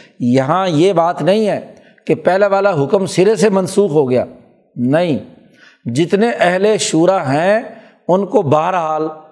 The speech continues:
مستحب طور پر موجود ہے کہ وہ اپنے پیسے ضرور ادا کریں، تاکہ جماعت کا فنڈ تو بننا ہے نا۔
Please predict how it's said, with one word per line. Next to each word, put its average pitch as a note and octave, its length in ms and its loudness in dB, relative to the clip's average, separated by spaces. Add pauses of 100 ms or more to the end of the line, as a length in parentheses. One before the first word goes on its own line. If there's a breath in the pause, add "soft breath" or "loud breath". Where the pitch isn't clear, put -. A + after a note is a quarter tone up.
(120)
مستحب F3 640 -2
طور F3 180 2
پر F#3 180 0
موجود D#3 460 0
ہے C#3+ 340 -2 (720 soft breath)
کہ C#3+ 100 2
وہ F3+ 340 2
اپنے F3 320 0
پیسے D#3+ 360 0
ضرور C#3+ 320 0
ادا C3+ 220 2
کریں، A2 280 -6 (360)
تاکہ A#2+ 220 -2
جماعت C#3+ 420 0
کا F#3 60 4
فنڈ E3 280 0
تو F#3+ 60 4
بننا E3 340 0
ہے D#3+ 40 -2
نا۔ F#3 200 -2